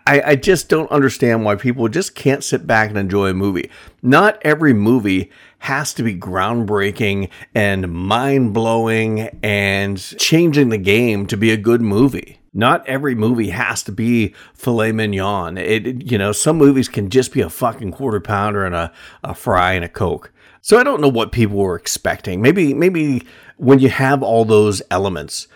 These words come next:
uh, Scott Beck and Brian Woods attached to this, Adam Driver attached to this, Sam Raimi attached to this. Maybe when you got all those elements, especially when it's, uh, kind of a, an action-y sci-fi, like I said, with some hints of horror,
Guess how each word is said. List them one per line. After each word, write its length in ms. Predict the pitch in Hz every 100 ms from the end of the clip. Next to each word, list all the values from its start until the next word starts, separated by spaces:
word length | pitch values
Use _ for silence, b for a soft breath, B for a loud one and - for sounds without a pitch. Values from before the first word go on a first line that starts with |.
| b b
uh, 280 | - 67 -
Scott 400 | - - 98 127
Beck 260 | 107 101 -
and 100 | 92
Brian 360 | 95 95 90
Woods 260 | 90 90 87
attached 440 | - 104 85 -
to 80 | -
this, 420 | 85 65 - - - -
Adam 260 | 113 110
Driver 420 | 101 90 90 90
attached 420 | 90 - 85 85 -
to 80 |
this, 260 | 95 73 98
Sam 360 | - 143 131 113
Raimi 360 | 101 101 101
attached 480 | 87 - 90 82 -
to 60 | 95
this. 280 | 82 69 - B B
Maybe 200 | 190 254
when 160 | 220 151
you 60 |
got 260 | 113 110 107
all 140 | 104
those 260 | 98 95 92
elements, 520 | 82 87 87 71 -
especially 420 | 131 - 208 165
when 160 | 127 110
it's, 220 | 101 - B B B
uh, 220 | - - 147
kind 240 | - 175
of 80 | 139
a, 360 | 101 98 92 98 -
an 180 | 107 -
action-y 460 | 117 135 - 131 120
sci-fi, 1040 | 107 - 110 110 107 - 104 101 101 98 B B
like 120 | - 131
I 60 |
said, 320 | 120 127 90
with 100 | 110
some 480 | - 113 101 101 101
hints 260 | 92 170 -
of 120 | 95
horror, 500 | - 117 117 113 110